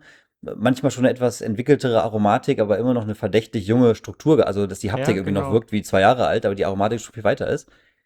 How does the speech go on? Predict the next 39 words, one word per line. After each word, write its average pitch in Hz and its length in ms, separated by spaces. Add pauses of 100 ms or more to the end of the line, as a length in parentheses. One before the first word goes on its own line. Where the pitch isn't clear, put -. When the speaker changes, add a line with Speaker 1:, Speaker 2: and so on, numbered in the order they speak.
(280)
Speaker 1:
Aber 107 160
das, - 320
ja, - 400
muss 131 280
ich 175 80
aber 160 100
auch 139 40
sagen, 139 200
haben 127 100
zu 123 200
wenig, 139 320
zu 117 120
wenig 123 300
breite 113 300
Erfahrung, 110 320
um 107 60
Speaker 2:
Etliche 107 180
Speaker 1:
da 104 100
Speaker 2:
Produzenten, 151 440
die 165 100
mittlerweile 147 440
wieder 139 200
umstellen 160 500
auf, 127 560
ähm, 123 400
Korken, 139 540
weil 127 220
sie 123 420
diese 123 260
Erfahrung 127 420
irgendwo 131 300
gemacht 117 400
haben. 147 300 (480)
So 147 240
als 165 200
Gedankenansatz 165 920
ist - 240
dabei 147 280
natürlich, 147 800